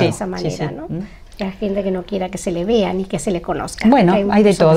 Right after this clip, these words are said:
Speaker 1: cosas.
Speaker 2: gente que quiere mucho, mucho aparecer porque, bueno, es un esfuerzo grande y otras
Speaker 1: Bueno,
Speaker 2: personas
Speaker 1: que
Speaker 2: que
Speaker 1: ya
Speaker 2: no
Speaker 1: te
Speaker 2: les
Speaker 1: digo que hay
Speaker 2: interesa.
Speaker 1: gente que me pregunta, "Elena, ¿qué galas hay?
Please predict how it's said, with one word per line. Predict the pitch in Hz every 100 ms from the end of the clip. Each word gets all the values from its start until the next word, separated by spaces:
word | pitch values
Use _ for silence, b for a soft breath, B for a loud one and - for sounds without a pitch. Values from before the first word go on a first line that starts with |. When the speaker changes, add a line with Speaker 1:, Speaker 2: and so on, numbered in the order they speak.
| 170
Speaker 1:
cosas. | 170
Speaker 2:
gente | 185 180
que | 175 151
quiere | 165 160
mucho, | 156 170 196 - 165
mucho | 165 170
aparecer | 156 151 156 208 247
porque, | 170 143
bueno, | 165 180 151
es |
un | 151
esfuerzo | 156 - 156 160
grande | 170 220 254
y | 208
otras | 185 -
Speaker 1:
Bueno, | 175
Speaker 2:
personas | 180 233
Speaker 1:
que | 202
Speaker 2:
que |
Speaker 1:
ya | 190
Speaker 2:
no |
Speaker 1:
te | 175
Speaker 2:
les | 233
Speaker 1:
digo | 269
que | 233
hay | 220
Speaker 2:
interesa. | 214
Speaker 1:
gente | 220 262
que |
me | 262
pregunta, | 226 240 247 214
"Elena, | 233 294 285
¿qué | 247
galas | 254 262 269 285
hay? | 277 330